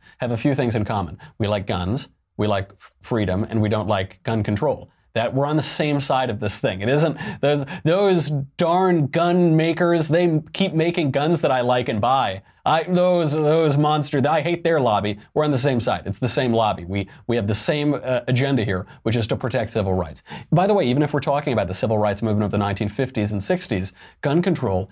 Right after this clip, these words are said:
has been the single most important tool of white supremacists for centuries. The first gun control law in American history was passed not in the twentieth century, not in the nineteenth century,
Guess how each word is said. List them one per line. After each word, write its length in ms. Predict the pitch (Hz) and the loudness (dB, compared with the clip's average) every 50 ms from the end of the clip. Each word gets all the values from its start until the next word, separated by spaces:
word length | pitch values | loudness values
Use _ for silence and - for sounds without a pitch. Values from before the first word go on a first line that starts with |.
| - _ | -12 _
has 160 | - 131 117 - | -4 -4 -4 -2
been 300 | - 127 117 113 - - | -2 0 -2 -2 -2 -2
the 460 | 117 113 117 135 143 151 165 175 170 - | -2 0 2 2 2 2 2 2 0 -2
single 400 | - - - 165 160 160 170 160 | -2 -2 0 2 2 4 4 2
most 260 | 147 139 135 - - | 2 2 0 0 0
important 380 | 127 - 139 127 120 120 120 | -2 0 0 -2 -2 -2 -4
tool 240 | - 135 120 110 - | -2 -2 -2 -2 -2
of 120 | - 104 107 | -2 -2 -2
white 320 | 98 98 104 101 113 113 | 0 0 0 -2 -2 -2
supremacists 760 | - - 110 - 127 117 113 101 - - 82 - - - - - _ _ _ _ _ _ | -4 -6 -4 -2 -2 -2 -2 -2 -4 -6 -8 -12 -12 -16 -16 -20 _ _ _ _ _ _
for 160 | - 117 113 | -4 -2 -2
centuries. 560 | 107 123 123 113 - 95 82 76 - - - _ - - - - | 0 0 -2 -2 -2 -4 -8 -10 -14 -18 -20 _ -20 -16 -8 -4
The 80 | - | -2
first 260 | 131 170 170 170 165 - | 0 2 0 0 0 -2
gun 220 | 165 151 175 185 | 0 0 0 2
control 380 | 180 180 156 - - 113 107 98 | 2 0 -2 0 0 -2 0 2
law 140 | 101 98 101 | 2 2 0
in 160 | - 107 107 | 0 0 0
American 500 | 104 101 101 110 131 160 175 175 - 175 | 2 2 2 2 2 0 0 -2 -2 -4
history 540 | 143 190 185 180 - - 85 - - - - _ _ _ _ _ | 0 0 -2 -2 -2 -6 -8 -10 -12 -16 -20 _ _ _ _ _
was 140 | - 113 107 | -2 -2 -2
passed 500 | - - 131 123 120 123 - - - - | -2 -2 -2 -2 -2 -2 -4 -6 -10 -6
not 300 | - 107 107 117 147 - | -4 -2 0 0 0 0
in 140 | - 165 160 | 2 2 2
the 80 | 156 147 | 2 2
twentieth 280 | - 208 220 190 135 | 0 0 0 0 0
century, 400 | - 123 95 98 - - 95 101 | 0 -2 -4 -4 -6 -4 -2 -2
not 180 | 107 107 123 104 | 0 0 0 0
in 40 | 135 | 0
the 240 | 147 139 131 - - - - _ - | 2 2 2 0 -2 -10 -12 _ -2
nineteenth 340 | 135 135 135 139 - 233 226 | 0 0 0 0 0 0 0
century, 460 | - 135 107 92 - 92 92 95 98 | 0 -2 -2 -4 -4 -4 -6 -8 -8